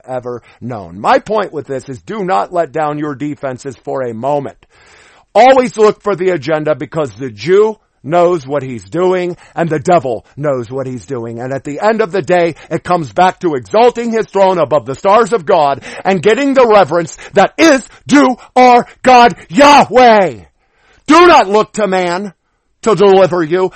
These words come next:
Look only to Yahweh God, because scripture says, "Cursed is he that trusts in man." You trust in man, you're an abomination in the, in the eyes of God. And so what are names of the devil? Uh, because after all, we learn in Genesis chapter three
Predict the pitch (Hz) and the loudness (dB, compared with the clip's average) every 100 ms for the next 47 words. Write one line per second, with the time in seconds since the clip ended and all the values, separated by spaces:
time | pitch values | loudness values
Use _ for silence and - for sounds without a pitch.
0 | - 185 233 - 226 233 214 220 185 208 | -6 0 0 0 -2 0 0 -4 -6 -4
1 | 202 185 170 190 147 180 170 147 143 165 | 0 0 0 -2 -2 -2 -2 -4 -8 -10
2 | - 190 - 185 - 165 135 - 226 - | -6 -6 -4 -6 -6 -8 -8 -4 -4 0
3 | 214 190 175 226 294 302 202 202 196 - | -2 -2 -4 -2 0 2 2 0 0 -4
4 | 214 180 - _ 233 196 180 180 156 101 | -2 -2 -4 _ -8 -8 -6 -4 -4 -10
5 | 101 _ _ _ _ - 202 - 262 240 | -18 _ _ _ _ -8 -6 0 0 2
6 | 226 208 208 214 208 208 190 156 143 - | -2 -2 -2 -2 0 0 0 -2 -4 0
7 | 208 196 185 170 151 165 143 143 131 127 | 2 2 0 -4 -4 -8 -10 -10 -10 -10
8 | - 147 143 143 131 123 117 117 95 127 | -8 -8 -8 -6 -6 -6 -10 -14 -10 -10
9 | 82 67 _ _ _ _ _ _ _ _ | -10 -18 _ _ _ _ _ _ _ _
10 | - 143 202 190 208 262 226 185 190 180 | -14 -8 -4 0 2 4 4 0 -2 -4
11 | 139 117 139 101 120 123 104 90 - _ | -6 -10 -14 -14 -10 -10 -10 -14 -20 _
12 | 110 147 160 - 180 208 208 185 170 156 | -12 -8 -8 -6 -2 -2 -2 -2 0 0
13 | 160 185 160 196 151 127 110 175 170 127 | -2 -6 -4 -4 -4 -8 -6 -4 -4 -8
14 | 117 - 170 139 - 120 - 151 160 202 | -14 -10 -6 -6 -8 -14 -8 -8 -8 -12